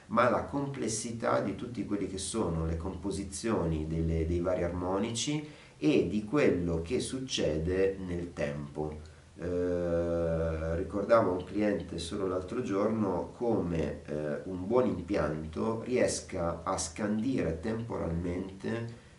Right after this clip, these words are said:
quello che succede, eh, nel momento in cui, per esempio, tocchiamo, suoniamo un pianoforte e ci sono diversi tempi e questi tempi vengono scanditi con dei suoni molto diversi, quindi il rumore del tasto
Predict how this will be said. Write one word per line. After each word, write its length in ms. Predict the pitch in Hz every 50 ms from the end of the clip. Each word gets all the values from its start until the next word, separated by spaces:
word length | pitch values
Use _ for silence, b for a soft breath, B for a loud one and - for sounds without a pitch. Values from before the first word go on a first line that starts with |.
| -
quello 300 | - - 127 127 127 110
che 100 | - 98 -
succede, 1000 | - - 95 - - - - 87 80 76 78 82 82 82 82 82 - - - - - -
eh, 100 | - 71
nel 360 | 87 85 85 85 85 87 95 101
momento 440 | 110 113 113 104 95 95 95 -
in 160 | 107 104 98 -
cui, 720 | - 92 92 98 101 104 107 104 101 95 90 87 87 87 85
per 100 | 87 90
esempio, 840 | 90 87 101 104 101 85 80 80 82 85 82 78 78 78 78 78 76
tocchiamo, 840 | - - 78 78 - - 110 110 104 92 87 85 82 82 80 78 76 78
suoniamo 400 | - - 90 95 113 113 90 82
un 60 | 80
pianoforte 960 | 85 87 101 107 101 - - - - - - - - 92 101 110 113 110 113 B B B B B B B -
e 300 | 123 127 123 - - -
ci 140 | - -
sono 420 | - - 117 117 120 113 104 - - -
diversi 520 | 98 95 92 - - - - - 85 82
tempi 480 | - 107 92 78 76 73 73 - 80 80
e 60 | 82
questi 280 | 90 110 110 113 110
tempi 520 | - 127 127 131 135 - 101 92 - - - -
vengono 380 | 98 101 101 101 95 95 98
scanditi 1040 | 101 - - - 117 110 110 95 92 87 85 85 85 95 104 113 123 120 - - - - - -
con 280 | - - 117 110 101 101
dei 140 | 98 101 104
suoni 340 | - - 92 87 85 87
molto 300 | 85 82 82 82 82 -
diversi, 640 | 82 82 80 76 71 - 64 62 - - - 82 82 82
quindi 460 | 85 85 82 82 85 85 85 82 85
il 120 | 90 87
rumore 320 | 90 92 95 98 101 98 92
del 240 | 87 87 85 -
tasto 720 | - 98 92 90 82 - - - - - 82 80 80 80